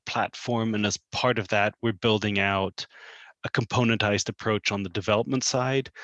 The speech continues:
and being able to manage our design libraries, the component libraries, and keep those aligned will be something we'll need to do at some point. Um, and then we're looking at basically, as we build out our structure, going from a,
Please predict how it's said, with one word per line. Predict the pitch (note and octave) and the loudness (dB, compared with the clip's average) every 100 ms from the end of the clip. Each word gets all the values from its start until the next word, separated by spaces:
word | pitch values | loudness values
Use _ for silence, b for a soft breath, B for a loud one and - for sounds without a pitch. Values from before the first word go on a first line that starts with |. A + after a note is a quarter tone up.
| B B | B B
and | A2 A#2 | 0 4
being | A#2 G#2 | 4 4
able | G#2+ G#2+ | 4 0
to | - | -2
manage | A2+ G2+ G2+ G#2 G2 - | -2 0 2 2 2 -2
our | G#2+ G2 F#2+ | 2 2 2
design | G2 A2 A2+ A#2 G#2+ G2+ | 2 0 0 0 0 2
libraries, | F#2+ F#2 F#2+ G2 F#2+ G2 F2 - - | 0 0 -2 -4 -4 -4 -4 -4 -2
the | A2+ G2+ F#2+ | 0 2 2
component | - A2+ A#2 G#2+ F2+ | -2 -4 -2 -2 -2
libraries, | F#2 F#2+ F#2 F#2+ F#2 | -2 -2 -4 -6 -6
and | F#2+ | -8
keep | - A#2+ | -8 -2
those | G#2 F#2+ | 0 0
aligned | G2+ F#2 F#2 G2 F#2 G2 | -2 -2 -2 -2 -6 -2
will | A#2+ A#2+ | 2 2
be | A2+ G#2+ G2+ F#2+ - b b | 2 0 0 -2 -8 b b
something | - A#2 G2+ G2+ | -4 -2 -2 -4
we'll | G2 | -2
need | G2+ F#2+ | -2 -4
to | G#2+ | -6
do | G2 F#2 | -4 -4
at | - | -2
some | G#2+ G2 | -4 -4
point. | - B2+ D3+ - _ B B B B - | -2 -4 -4 -10 _ B B B B -4
Um, | G#2 G2+ G2+ G#2 G2+ _ _ _ _ _ - - | 0 2 0 -4 -8 _ _ _ _ _ -10 2
and | D3+ | 4
then | D3 | 6
we're | C#3 | 6
looking | C#3 C#3+ D#3 C#3+ | 6 4 4 2
at | G#2+ G2+ - | 2 -4 2
basically, | C3+ B2+ C#3 B2 A2+ | 4 4 0 2 4
as | A2+ - | 4 2
we | A#2+ A2+ G#2+ | 0 0 0
build | G2 G2 C3 B2 | -4 2 4 4
out | A2+ | 4
our | A2 | 2
structure, | - - A2+ - A#2 | 0 0 -2 0 -4
going | A2 A2+ G#2+ G#2+ | 0 2 2 0
from | - - G#2+ | -4 -4 -2
a, | G#2 G2+ G2 G2 G2+ | 0 0 2 0 -2